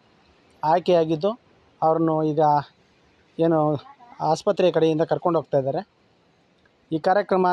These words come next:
ಯಶಸ್ವಿಯಾಗಿ ನಡೆಯಲು ಸ-, ಅತ್ಯಂತ, ಕಚ್ಚೇಪ, ಒಂದು ನಿಮಿಷ. ಈ ಆರೋಗ್ಯ ಶಿಬಿರಗಳು ಪ್ರಮುಖವಾಗಿ ಇಂದಿನ ದೈನಂದಿನ ಜೀವನದಲ್ಲಿ ಪ್ರತಿಯೊಬ್ಬ ವ್ಯಕ್ತಿಯು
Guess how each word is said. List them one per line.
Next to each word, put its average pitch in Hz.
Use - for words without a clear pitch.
ಯಶಸ್ವಿಯಾಗಿ 175
ನಡೆಯಲು 175
ಸ-, -
ಅತ್ಯಂತ, 180
ಕಚ್ಚೇಪ, 147
ಒಂದು 123
ನಿಮಿಷ. 131
ಈ 175
ಆರೋಗ್ಯ 202
ಶಿಬಿರಗಳು 190
ಪ್ರಮುಖವಾಗಿ 202
ಇಂದಿನ 196
ದೈನಂದಿನ 202
ಜೀವನದಲ್ಲಿ 165
ಪ್ರತಿಯೊಬ್ಬ 196
ವ್ಯಕ್ತಿಯು 196